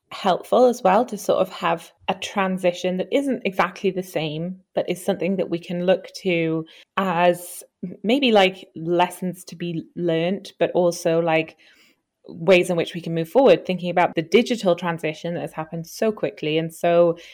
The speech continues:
in such an extreme manner, and looking at that as a transition, as an example for transitioning to the circular economy. Are there things we can learn from that? Are there things we can take from that?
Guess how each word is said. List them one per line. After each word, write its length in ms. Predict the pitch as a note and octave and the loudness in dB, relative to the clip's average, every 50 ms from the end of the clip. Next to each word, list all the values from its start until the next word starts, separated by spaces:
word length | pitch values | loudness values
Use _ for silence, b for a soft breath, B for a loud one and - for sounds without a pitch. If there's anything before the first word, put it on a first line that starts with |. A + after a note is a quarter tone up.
| B B B | B B B
in 140 | - E3+ E3 | -2 -2 -2
such 180 | E3+ F#3+ F#3 - | -2 -6 -6 -4
an 80 | F3 | -8
extreme 560 | C#3 - - - - - F#3+ F#3 F3+ E3+ D#3+ | -8 -8 -10 -14 -6 -4 -2 -2 -2 -2 -4
manner, 460 | D3+ D3 E3+ G#3+ G3+ D#3+ C#3+ D3 D#3+ D#3+ | -4 -4 -4 -2 -2 -4 -6 -6 -6 -2
and 220 | - F#3+ F#3 F#3 - - | -2 -2 -2 -2 -4 -4
looking 460 | - F#3+ F#3 F#3 A3 A3 - G#3+ F#3+ E3+ | 0 2 4 4 2 2 2 -2 -2 -2
at 160 | C3 D#3 - | -2 -2 0
that 200 | F#3+ G3 G3+ - | 0 0 0 0
as 120 | F3 - | -2 -4
a 40 | F3 | -6
transition, 760 | - - F#3 F3 E3+ E3 F3+ F#3 F#3 - E3 D#3+ D#3+ E3 E3 - _ _ | -6 -4 -4 -4 -2 0 -2 -2 0 -2 -4 -2 -2 -4 -8 -10 _ _
as 220 | - F#3+ F#3+ F#3 F#3+ | 4 4 4 4 2
an 100 | F#3 G3+ | 0 0
example 580 | F#3+ F#3 F#3 A3 B3+ C#4+ B3+ - - - - | 0 0 0 2 2 2 0 -4 -8 -10 -10
for 220 | - - - E3 E3 | -10 -4 -4 -4 -4
transitioning 600 | - - E3+ E3+ D#3+ E3 E3+ E3+ - - E3 D#3+ | -4 -8 -10 -6 -4 -4 -4 -4 -6 -8 -8 -8
to 100 | - D#3 | -10 -12
the 80 | D3+ D#3+ | -14 -10
circular 360 | - D#3+ D3+ C#3+ - E3 D#3+ | -10 -10 -10 -8 -8 -8 -8
economy. 520 | D#3+ - - D#3 D3+ D3+ D3+ D#3 D#3+ - - _ _ - | -8 -10 -12 -12 -12 -10 -8 -8 -10 -10 -12 _ _ -10
Are 60 | E3 | -8
there 120 | E3+ E3+ | -8 -8
things 240 | E3+ - F3+ F3+ F3 | -6 -8 -10 -6 -4
we 80 | G3 G3 | -4 -4
can 180 | F#3+ G#3+ A3+ | -2 -2 0
learn 220 | A#3+ B3+ A#3+ A#3 G#3+ | 0 0 0 -2 -2
from 220 | - E3+ D#3 D#3 | -4 -8 -8 -8
that? 160 | D#3+ D#3 D#3 - | -6 -8 -6 -6
Are 80 | E3+ | -6
there 120 | E3+ E3 E3 | -8 -8 -6
things 240 | - F3+ F3 E3+ | -6 -6 -6 -6
we 120 | F#3 F3 F3+ | -6 -8 -8
can 80 | - | -10
take 280 | F#3 - - A3 A3 A3 | -14 -6 -6 -6 -6 -6
from 180 | - F3 E3 E3 | -10 -12 -10 -10
that? 200 | E3 D#3+ E3 | -10 -10 -12